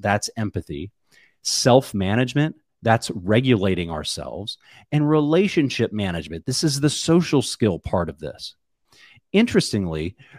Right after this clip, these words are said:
when most people look at these four areas, they view them as a linear progression from self-awareness to relationship management. My contention is that we should work backwards. Think about it this way.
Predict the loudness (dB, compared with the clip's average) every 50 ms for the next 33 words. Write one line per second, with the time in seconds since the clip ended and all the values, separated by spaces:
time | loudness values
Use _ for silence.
0 | -16 -8 -2 2 2 4 4 2 2 2 2 0 0 -2 0 -2 0 0 0 0
1 | 0 2 2 2 0 0 -4 -2 0 -2 -2 -2 -4 -4 -2 -2 -2 -2 -2 -2
2 | 0 0 2 2 2 0 0 -2 -2 -4 -4 -4 -2 0 0 2 2 2 0 0
3 | -2 -4 -4 -4 -2 0 0 2 2 2 0 0 -2 -2 -4 -4 -2 2 2 2
4 | 2 2 -2 -6 -8 -8 -10 -10 -10 -8 -2 2 4 4 4 4 2 0 0 2
5 | 0 0 0 -2 -4 -6 -8 -8 -4 -4 -2 -2 -2 -2 -2 -4 -4 -4 -6 -8
6 | -8 -8 -8 -8 -6 -4 -2 0 0 0 -2 -4 -6 -14 -20 _ _ _ _ _
7 | _ _ _ _ _ _ -6 -2 0 0 0 0 0 0 0 0 0 -2 -6 -6
8 | -6 -8 -8 -6 -4 -4 -4 -4 -4 -4 -4 -2 -4 -4 -4 -4 -6 -6 -6 -6
9 | -4 -2 0 0 0 -2 _ _ _ _ _ _ _ -4 -2 0 0 -2 -2 -6
10 | -8 -8 -8 -12 -16 -18 -18 _ _ _ _ _ _ _ _ -20 -20 -20 _ _
11 | _ _ _ _ _ _ _ 2 2 4 4 4 4 4 4 2 0 -2 -2 -2
12 | -4 -8 -10 -12 -16